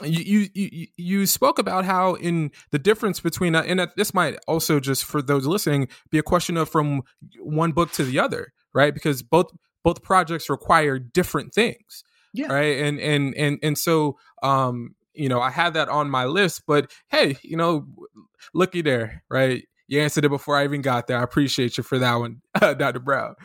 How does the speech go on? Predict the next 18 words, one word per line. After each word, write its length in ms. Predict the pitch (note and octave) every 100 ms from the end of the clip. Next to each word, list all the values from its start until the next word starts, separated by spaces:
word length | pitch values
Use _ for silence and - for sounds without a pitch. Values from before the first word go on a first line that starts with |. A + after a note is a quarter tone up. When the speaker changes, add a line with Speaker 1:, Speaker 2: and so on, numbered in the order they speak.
| - C4+ -
Speaker 1:
Um, 500 | D3+ D3+ D3 D3 B2+ - _ _ _ _ _ - -
and 160 | D#3+ E3+
so, 440 | G#3+ G3+ F#3+ - - - D3+
um, 640 | D#3+ D#3+ D3+ C#3+ - -
one, 180 | C4 -
one 120 | A#4+
of 60 | G4
my 100 | G3
last 360 | D#3 F3 E3
questions 380 | - C#3+ D3+ C3
I 100 | B2
have 340 | B2 C#3+ D#3 -
for 140 | C3+
you, 460 | B2 B2 B2+ A#2+ - _ - -
um, 720 | - C#3 C3+ C3 B2+ C3+ G#3 - _ _ - _ _ _
really 380 | B3+ D4+ A#3 F3
is 180 | E3 C#3
just, 520 | - F3 D#3 - -